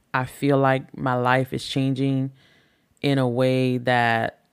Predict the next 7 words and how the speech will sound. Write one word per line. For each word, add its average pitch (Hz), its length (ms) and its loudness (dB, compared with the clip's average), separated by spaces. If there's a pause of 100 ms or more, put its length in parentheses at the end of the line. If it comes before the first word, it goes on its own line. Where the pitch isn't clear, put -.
is 131 640 -2
gonna 151 160 2
be 139 100 4
beneficial, 139 720 2
but 131 340 0
also 131 260 2
painful. 170 600 0